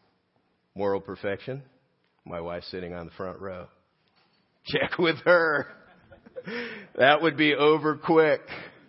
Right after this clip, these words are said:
okay? My wife, my family, my closest friends, my coworkers.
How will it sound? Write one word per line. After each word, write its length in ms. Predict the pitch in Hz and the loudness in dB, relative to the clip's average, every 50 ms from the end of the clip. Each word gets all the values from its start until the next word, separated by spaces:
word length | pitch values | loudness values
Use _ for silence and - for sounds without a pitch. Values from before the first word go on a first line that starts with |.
| _ - - | _ -4 0
okay? 600 | 127 131 127 131 - 147 139 143 151 180 190 - - - - - - - - - _ - | 0 0 2 2 4 4 6 6 6 4 2 0 -8 -20 -20 -20 -20 -20 -20 -18 _ 0
My 160 | 110 117 113 | 0 2 2
wife, 420 | 113 117 135 147 151 156 160 160 - | 4 6 8 8 8 8 6 4 4
my 200 | 127 120 117 113 - - | 2 0 0 0 0 2
family, 460 | 139 139 143 147 147 147 151 147 147 | 4 6 6 6 6 6 6 4 4
my 180 | 139 120 104 | 4 2 0
closest 500 | - - 139 139 147 143 - 127 117 - | 0 0 2 2 2 2 0 -6 -10 -6
friends, 300 | - 135 139 143 143 131 | -2 0 0 0 0 0
my 140 | 120 113 107 | -2 -2 -2
coworkers. 920 | 104 - - 160 151 156 151 147 143 143 147 143 139 151 147 156 147 143 | -2 2 4 6 6 6 6 4 6 6 4 2 2 0 -2 -2 -2 -6